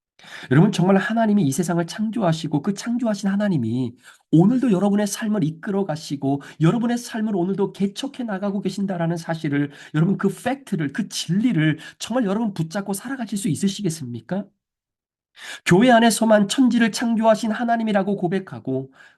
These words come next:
우리가 살아가는 삶의 현장에서는 그 하나님과는 동떨어진 인생을 살아가고 있지는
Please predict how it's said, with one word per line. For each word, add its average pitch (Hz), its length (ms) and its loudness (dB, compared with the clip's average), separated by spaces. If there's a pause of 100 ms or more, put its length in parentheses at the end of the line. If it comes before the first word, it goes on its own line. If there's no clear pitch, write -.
우리가 98 320 -2
살아가는 180 440 2
삶의 180 360 -2
현장에서는 165 640 0
그 254 200 -6
하나님과는 208 720 -2
동떨어진 220 600 -2
인생을 185 420 -4
살아가고 190 500 -2
있지는 120 560 -4